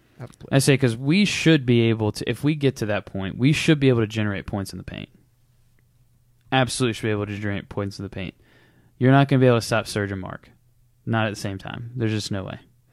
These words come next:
Speaker 2: And Serge can, both of them can stretch the floor with their three-pointing abilities. So that's where I think that the Raptors, uh, as far as their overall personnel, I think that they have a better chance than Milwaukee does.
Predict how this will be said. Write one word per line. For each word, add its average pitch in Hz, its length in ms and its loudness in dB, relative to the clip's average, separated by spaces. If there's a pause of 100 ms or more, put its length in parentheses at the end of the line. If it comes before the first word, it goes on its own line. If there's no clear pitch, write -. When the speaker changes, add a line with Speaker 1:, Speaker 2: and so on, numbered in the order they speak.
(500)
Speaker 2:
And 127 160 2
Serge 180 360 4
can, 143 260 2
both 131 240 4
of 160 40 0
them 123 120 4
can 110 160 -4
stretch - 320 -4
the 117 80 -8
floor 151 280 -2
with 113 200 -6
their 110 200 -2
three-pointing 101 540 -8
abilities. 101 540 -10 (640)
So 123 240 6
that's 143 300 6
where 127 280 6
I 117 120 4
think 117 340 -2
that 110 220 -4
the 110 60 -4
Raptors, 104 720 -2
uh, 110 160 0
as 107 120 -6
far 107 180 -2
as 104 100 -6
their 101 160 -4
overall 107 340 -2
personnel, 101 800 -6 (840)
I 110 140 -2
think 117 200 0
that 107 140 -4
they 110 160 0
have 104 160 -4
a 101 60 -4
better 98 240 -6
chance 98 300 -10
than 104 100 -10
Milwaukee 104 320 -10
does. - 320 -16